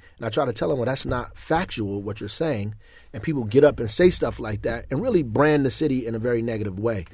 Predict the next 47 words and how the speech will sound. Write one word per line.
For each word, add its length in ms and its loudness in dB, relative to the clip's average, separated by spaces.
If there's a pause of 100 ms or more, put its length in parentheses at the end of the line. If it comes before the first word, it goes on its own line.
(240)
So 100 0
I 60 6
had 100 6
some 80 2
people 160 4
come 160 -2
to 80 -2
the 60 -2
South 320 4
Ward 140 0
where 80 0
they 80 0
were 80 -2
complaining 540 2
about 340 -4 (460)
the 80 -4
kind 200 4
of 40 4
trees. 460 2 (240)
And 160 4
when, 360 6
when 500 4 (100)
the 100 0
meeting 300 6
was 140 2
over, 340 4
she 160 -4
approached 380 4
me 120 -2
and 80 -4
she 100 -4
was 100 -4
like, 140 -6
"I 100 -2
am 100 -2
so 220 2
glad 260 -2
I 60 -4
came 260 -6
here 240 -8 (300)
down 160 -2
to 80 -4
the 80 -4
East 180 -8
Ward. 260 -6 (400)
This 120 0
is 120 -2